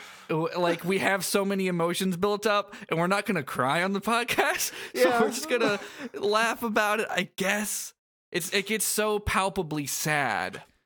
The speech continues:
Speaker 1: that, like, ugh, God. And, and the end of Birth by Sleep has a couple similarities <laughs> to Robin's backstory.
Speaker 2: Yeah.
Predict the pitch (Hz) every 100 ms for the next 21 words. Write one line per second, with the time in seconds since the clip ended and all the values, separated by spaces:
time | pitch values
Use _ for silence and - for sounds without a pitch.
0 | _ _ - 143 135 127 131 131 120 113
1 | - - _ - 143 - - - 135 139
2 | 104 95 - _ _ _ 185 185 208 202
3 | - _ _ _ _ 165 190 262 208 156
4 | 156 - 117 - 117 113 127 139 - 139
5 | 131 131 156 - 131 165 226 196 147 -
6 | - - 127 117 131 202 185 190 254 -
7 | 120 110 117 - 233 233 240